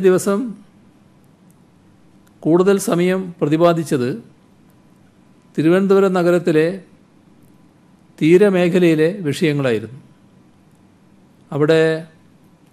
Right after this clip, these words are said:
ആരോഗ്യ പ്രവർത്തകർക്കെതിരെ കുറേ ആളുകൾ തെരുവിലിറങ്ങിയതും ചർച്ച ചെയ്തു. ഇന്നലെ അവിടെ കണ്ട രംഗം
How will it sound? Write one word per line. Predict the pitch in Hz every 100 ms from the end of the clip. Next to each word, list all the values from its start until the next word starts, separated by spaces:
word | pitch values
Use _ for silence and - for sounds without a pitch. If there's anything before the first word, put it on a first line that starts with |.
| _ _ _ _ _ -
ആരോഗ്യ | 151 175 180 185
പ്രവർത്തകർക്കെതിരെ | 185 175 175 180 160 156 147 151 190 202 - _ _ _ _ _ _ _ _ _ _ _ _ _
കുറേ | - 165 185 165
ആളുകൾ | 165 170 190 214 - _ _ _ _ _ _ _ _ _ _ - - - - -
തെരുവിലിറങ്ങിയതും | 151 160 196 185 170 175 151 143 240 -
ചർച്ച | 139 131 214
ചെയ്തു. | 131 107 - _ _ - - _ _ _ _ - - - _ - _ _ _ 147
ഇന്നലെ | 165 185 202
അവിടെ | 175 190 180
കണ്ട | 165 165
രംഗം | 139 127 104